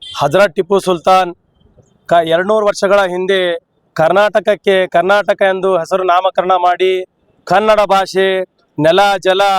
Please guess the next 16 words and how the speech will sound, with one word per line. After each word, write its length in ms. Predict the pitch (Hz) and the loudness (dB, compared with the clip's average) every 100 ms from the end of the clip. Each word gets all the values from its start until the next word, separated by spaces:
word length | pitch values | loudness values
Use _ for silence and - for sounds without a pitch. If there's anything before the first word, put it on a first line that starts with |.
| 180 175 _ _ _ - | -2 -6 _ _ _ 0
ಮತ್ತು 540 | 202 - 220 202 175 | 0 2 0 2 -2
ಶಿಕ್ಷಣ, 440 | - 226 - 220 202 196 180 | -4 -4 0 0 2 0 0
ಆರೋಗ್ಯ 440 | 170 208 208 190 196 190 180 _ _ - | 0 0 -2 0 0 0 -4 _ _ 0
ಮತ್ತು 260 | 196 - 208 190 | 0 2 2 2
ಅಂದಿನ 300 | 170 208 214 | -2 0 0
ಪ್ರಜೆಗಳಿಗೆ 680 | - 190 214 214 214 196 202 190 175 _ _ - | 0 0 0 0 -2 0 0 -2 -6 _ _ -2
ಎಲ್ಲ 200 | 170 214 226 | 2 4 2
ರೀತಿ 300 | 214 - 214 208 | 0 -2 0 0
ಮೌಢ್ಯದಿಂದ 500 | 175 202 226 220 214 | 2 0 2 0 0
ಹೊರತಂದು 520 | 190 202 214 202 202 196 180 | 0 0 -2 0 0 0 0
ವೈಜ್ಞಾನಿಕ 520 | 175 165 240 240 233 220 | -4 0 0 0 2 2
ಬದುಕನ್ನು 480 | 202 196 220 208 208 202 | 2 -2 0 0 0 0
ಕಟ್ಟಿಕೊಟ್ಟಿರ್ತಕ್ಕಂಥ 880 | 196 196 202 196 208 202 196 185 202 196 190 175 _ _ - | -2 -2 -2 -2 -2 0 -2 0 2 2 0 -4 _ _ -4
ಏನು 260 | 175 220 214 | 0 2 0
ನಮ್ಮ 200 | 202 196 190 | 0 -2 -2
ಕರ್ನಾಟಕ 520 | 180 190 226 226 | 0 2 2 2